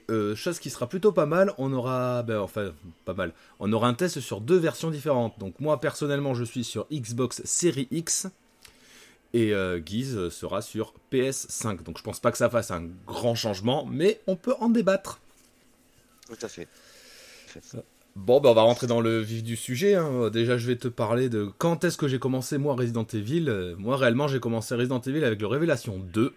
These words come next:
Speaker 1: sur P S quatre en deux mille quinze. Donc, ça fait pas très longtemps que je suis, euh,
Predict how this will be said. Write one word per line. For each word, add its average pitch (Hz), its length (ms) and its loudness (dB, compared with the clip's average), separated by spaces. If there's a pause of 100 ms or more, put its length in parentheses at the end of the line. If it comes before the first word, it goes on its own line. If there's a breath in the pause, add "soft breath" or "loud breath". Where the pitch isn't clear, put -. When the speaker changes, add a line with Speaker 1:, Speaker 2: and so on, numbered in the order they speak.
(100)
Speaker 1:
sur - 240 -8
P 151 140 0
S 123 100 -2
quatre 156 200 -2
en 98 80 -2
deux 131 120 0
mille 123 160 0
quinze. 104 240 -4
Donc, 92 100 -12
ça 98 100 -10
fait 90 120 -6
pas 101 160 -6
très - 220 -4
longtemps 120 340 -2
que 110 160 -10
je 98 100 -10
suis, 123 480 -4
euh, 82 180 -8